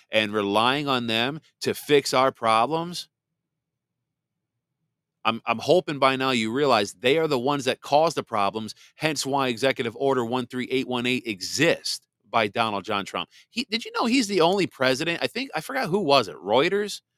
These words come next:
Some, some organization did an investigation on all the U S presidents. Did you know Trump is the only U S president that does not have ties to slavery, by the way? I mean, the guy,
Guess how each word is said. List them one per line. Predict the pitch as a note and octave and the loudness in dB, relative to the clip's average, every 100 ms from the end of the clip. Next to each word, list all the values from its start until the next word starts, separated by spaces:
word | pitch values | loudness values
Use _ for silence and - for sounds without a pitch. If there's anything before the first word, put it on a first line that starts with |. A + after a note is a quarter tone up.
| _ _ _ | _ _ _
Some, | - - C4+ D4 - | -2 2 2 0 -6
some | - B3 D#4 G3+ - _ _ _ _ _ _ _ | -6 -4 -4 -6 -12 _ _ _ _ _ _ _
organization | F3 A3 G3 C3+ D#3 E3+ C3 A2 | 4 4 4 2 2 2 -2 -2
did | C#3 C#3+ | 2 4
an | B2+ | 2
investigation | G2+ C#3 - A2+ A#2 C3 E3 | 0 0 -2 -4 -2 -2 -4
on | B2 A2 | -4 -2
all | B2 C#3 C#3+ C#3 C#3 | 2 4 4 4 2
the | B2 G#2+ - _ _ _ _ | 2 -2 -2 _ _ _ _
U | C3 D3 | -2 2
S | C3+ B2 | 2 0
presidents. | - B2 B2 D3 D3 - _ _ | 0 0 0 -4 -8 -14 _ _
Did | E4 | -8
you | G4+ | -2
know | F4+ D3 | 0 -2
Trump | - D#3 E3+ G3 - _ _ _ _ _ _ _ _ _ _ _ _ _ | -6 0 0 0 -4 _ _ _ _ _ _ _ _ _ _ _ _ _
is | D3 C#3+ | -6 0
the | G3 | 2
only | C4+ C4+ | 2 2
U | F3+ G#3+ G3+ | 0 2 6
S | G3 - | 6 4
president | - C#3+ C#3+ E3 F3 D3+ | 2 2 2 0 -6 -4
that | B2+ A#2 - _ _ | 0 0 0 _ _
does | C3+ A#2 | 0 0
not | C3+ D3 B2 | 0 -2 0
have | C#3+ A#2+ | 0 0
ties | B2+ A#2 A#2+ C#3+ - | -4 -4 -4 -6 -6
to | B2 | -6
slavery, | - A2+ A2+ B2 B2+ | -4 0 0 -2 -2
by | B2+ B2 | -2 0
the | C3 | -2
way? | B2+ C#3 C#3+ _ _ _ _ _ _ _ _ _ _ D#3+ | -2 -4 -10 _ _ _ _ _ _ _ _ _ _ 0
I | |
mean, | F#3 G3 | 2 0
the | F#3 | 0
guy, | G3+ A3 | 0 0